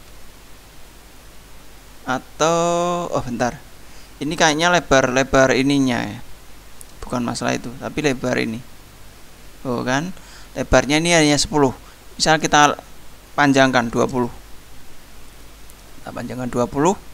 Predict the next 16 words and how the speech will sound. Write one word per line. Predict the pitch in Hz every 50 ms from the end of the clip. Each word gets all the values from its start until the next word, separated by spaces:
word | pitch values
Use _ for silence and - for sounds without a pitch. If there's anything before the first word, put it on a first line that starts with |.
| - - - - - - - - - - - - - - - - - - - - - - - - -
Hmm, | 247 131 139 151 151 151 147 147 147 147 147 143 143 143 139 139 -
ini | - 123 123 -
kita | 127 123 123 127
edit | 131 - 131 - 143
lagi. | 127 127 123 - - 170 180 180 175 180 180 170 - - - - - - - - - - - - - - - - - - - - - - - -
Nah, | - - - - - - - - - - -
dia | 117 117 120 107
mau | - 117 117 107 104 110 110
ya. | 123 165 202 - - - - - - - - - - - - -
Nah, | - - - - - - - - -
jadi | - 120 120 135
bisa | - - - - 131 123
pakai | 131 131 - 127 107 123
ini, | 131 143 170 190 208 214 240 - - - - - - - - -
bisa | - - 123 - 135
pakai, | 123 135 131 - - - 131 131 131 131 131 135 131 120